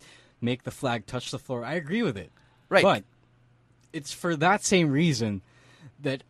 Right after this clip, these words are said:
Speaker 1: I like what Rusev did. I like that Rusev attacked Swagger as he was waving the flag, causing him to drop the flag and get even more heat on him, because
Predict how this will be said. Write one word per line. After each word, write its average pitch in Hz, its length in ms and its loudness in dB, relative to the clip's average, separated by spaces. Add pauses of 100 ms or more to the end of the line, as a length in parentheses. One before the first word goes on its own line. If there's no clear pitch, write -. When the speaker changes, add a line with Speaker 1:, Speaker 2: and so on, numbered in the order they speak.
(260)
Speaker 1:
I 160 160 2
like 143 260 4
what 127 160 -4
Rusev 113 440 -4
did. 90 240 -6 (480)
I 160 180 0
like 165 200 2
that 143 140 -4
Rusev 139 440 0
attacked 131 460 0
Swagger 117 400 -2
as 110 180 -6
he 131 100 -4
was 120 140 -6
waving 160 380 0
the 143 80 -2
flag, 110 340 -4
causing 143 380 -4
him 131 60 0
to 113 80 -8
drop 170 320 2
the 131 80 -8
flag 98 400 -4 (420)
and 113 260 -2 (200)
get 131 240 2
even 127 380 2
more 113 380 0 (420)
heat 156 280 -2
on 120 200 0
him, 143 260 2
because 131 280 -6